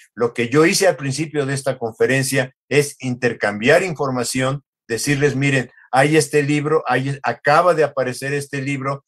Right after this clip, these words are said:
este libro es relevante", etcétera. Es ir abriendo rutas de información que nos vayan ayudando de alguna manera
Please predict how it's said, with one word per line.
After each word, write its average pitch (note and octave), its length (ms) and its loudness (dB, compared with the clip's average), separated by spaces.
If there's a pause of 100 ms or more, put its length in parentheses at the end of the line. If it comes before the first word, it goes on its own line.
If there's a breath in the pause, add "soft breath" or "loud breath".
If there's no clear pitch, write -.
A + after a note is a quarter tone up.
(180 soft breath)
este D3+ 340 4
libro D3+ 320 4
es C#3 80 2
relevante", C3 680 -2
etcétera. C#3 560 -4 (200)
Es D#3 280 -2 (160)
ir G3 360 -4
abriendo D#3+ 760 4
rutas F3+ 480 4
de D3 80 -2
información C3 680 -4 (300)
que D3 120 0
nos C#3 220 -4
vayan F3+ 360 2
ayudando C#3 800 -4 (280)
de A#2+ 100 -2
alguna C#3 320 -2
manera C3 600 0